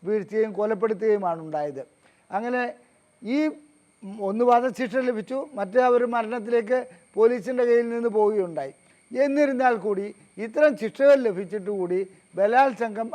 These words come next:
അവസാനിക്കുന്നില്ല. ഈയിടെ കൽക്കട്ടയിൽ ഡ്യൂട്ടിയിൽ, ഡ്യൂട്ടി ചെയ്തുകൊണ്ടിരുന്ന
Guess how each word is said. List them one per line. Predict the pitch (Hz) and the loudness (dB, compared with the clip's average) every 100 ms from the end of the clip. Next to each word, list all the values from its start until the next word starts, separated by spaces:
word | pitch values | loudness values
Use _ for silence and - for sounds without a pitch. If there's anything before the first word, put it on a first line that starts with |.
| 180 | -4
അവസാനിക്കുന്നില്ല. | 185 196 196 185 175 160 135 127 123 _ _ 214 | -2 -2 -4 -6 -8 -8 -10 -10 -12 _ _ -4
ഈയിടെ | 277 277 254 - | 0 2 0 2
കൽക്കട്ടയിൽ | 220 202 254 220 214 208 220 _ _ _ - 160 | -2 0 -2 0 0 0 -6 _ _ _ -16 -8
ഡ്യൂട്ടിയിൽ, | 233 277 233 311 302 262 269 202 | -4 -4 -2 -2 -2 -6 -10 -6
ഡ്യൂട്ടി | 262 247 294 | -4 -2 2
ചെയ്തുകൊണ്ടിരുന്ന | 269 240 233 220 214 202 | 4 2 0 -4 -6 -4